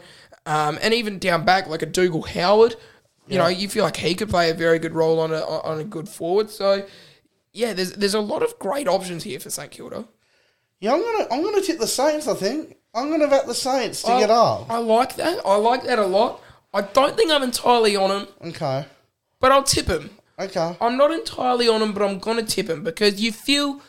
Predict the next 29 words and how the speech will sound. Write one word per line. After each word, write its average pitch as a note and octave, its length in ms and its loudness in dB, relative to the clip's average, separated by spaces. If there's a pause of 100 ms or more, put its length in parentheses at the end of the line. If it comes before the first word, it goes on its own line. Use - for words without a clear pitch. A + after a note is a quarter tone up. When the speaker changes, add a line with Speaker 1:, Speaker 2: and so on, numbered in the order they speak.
(240)
Speaker 1:
you G#3 160 -4
just D4+ 260 -2
always A3+ 320 4
have F3+ 160 0
it E3 80 0
in D3+ 140 -6
ya B3 240 -2 (340)
that, F3 180 0
especially B3+ 520 -2
in B3 80 0
a G#3 100 2
season F#3+ 380 -2
as F3 120 -6
long F#3 160 -2
as F3 100 -2
the E3+ 80 -2
A D#3 180 0
F - 100 -8
L D#3+ 160 -6
is, G#3+ 220 -8 (260)
you've E3+ 180 -8
gotta F#3+ 180 0
drop G#3+ 200 -6
one B3 140 -10
eventually. - 480 -10 (160)
Speaker 2:
Yeah, D#3+ 400 -2 (120)
yeah. C#3+ 220 -8 (420)
Speaker 1:
A-, - 200 -12 (100)
and, F3+ 340 -4